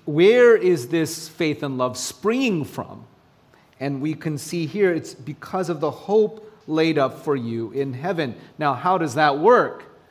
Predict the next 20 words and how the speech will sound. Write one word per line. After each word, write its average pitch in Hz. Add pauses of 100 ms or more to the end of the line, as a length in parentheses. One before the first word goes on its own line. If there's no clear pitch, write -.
(200)
Well, 151
the 151
faith 196 (420)
and 143
love 165 (540)
for 147
people - (180)
is 160
only 190
possible 185 (220)
if 190
you 208
have 160
an 165
eternal 151
timeline, 151 (520)
which 127
is 131
the 135
hope 127